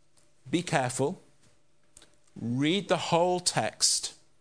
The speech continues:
and keep those verses in their correct context. And it soon becomes clear what James is saying.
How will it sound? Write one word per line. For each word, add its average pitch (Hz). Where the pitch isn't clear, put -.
and 117
keep -
those 127
verses 123
in 117
their 110
correct -
context. -
And 107
it -
soon 151
becomes 101
clear 104
what 92
James 92
is -
saying. -